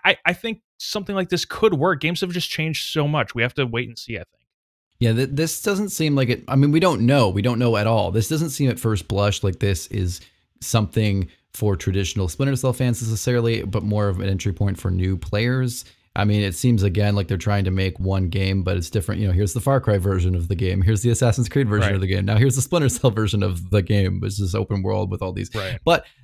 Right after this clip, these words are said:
Speaker 2: that being said, I mean, this sounds more intriguing to me than traditional Splinter Cell, uh, but that's 'cause, uh,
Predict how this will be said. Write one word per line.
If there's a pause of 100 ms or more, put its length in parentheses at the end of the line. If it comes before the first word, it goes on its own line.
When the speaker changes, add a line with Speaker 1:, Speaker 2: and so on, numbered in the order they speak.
Speaker 2:
that
being
said, (320)
I
mean, (360)
this
sounds
more
intriguing
to
me
than
traditional
Splinter
Cell, (160)
uh,
but
that's
'cause,
uh,